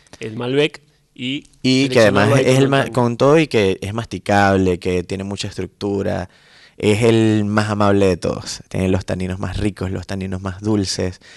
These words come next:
Speaker 2: Eh, considero que es uno de los tintos que más capacidad de maridaje tiene, no solamente con comida, con momentos, con amigos,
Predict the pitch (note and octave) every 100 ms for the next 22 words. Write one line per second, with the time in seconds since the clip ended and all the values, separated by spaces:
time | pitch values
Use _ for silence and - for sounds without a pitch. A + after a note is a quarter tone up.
0 | - _ G2+ G2+ G2 G2 F#2 G2+ G2 G#2
1 | G#2+ G#2+ F#2+ G2 G2 G2 A2 G#2+ G#2+ G2
2 | F#2 F#2 E2 G#2 A2 A2+ A#2 - G2+ G2+
3 | G#2 F#2 F#2 G2+ G#2+ G#2 G2 G2+ G2+ -
4 | - G2+ A#2+ B2+ C#3 C#3 C3+ A2 F#2+ A2
5 | G2+ - F#2+ F2+ F2 G#2+ B2+ G#2 F#2 E2
6 | - F#2 F2+ F2+ A#2+ B2+ F#2+ F2